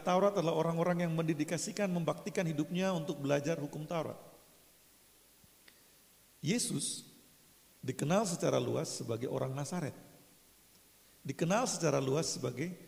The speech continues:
seorang tukang kayu. Bapaknya tukang kayu,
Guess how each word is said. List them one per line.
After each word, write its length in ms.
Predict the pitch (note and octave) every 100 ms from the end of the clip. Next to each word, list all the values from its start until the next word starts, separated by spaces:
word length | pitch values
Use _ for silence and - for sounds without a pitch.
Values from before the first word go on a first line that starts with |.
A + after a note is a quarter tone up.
| -
seorang 580 | - - D3+ D3 C#3+ D3 D#3+ -
tukang 320 | - - D#3
kayu. 260 | D#3+ F#3+ C3 - - - - - - - - - - - - -
Bapaknya 480 | - C3+ - F3 A3+
tukang 320 | C4 F#3 C3
kayu, 300 | A#2+ A2 A2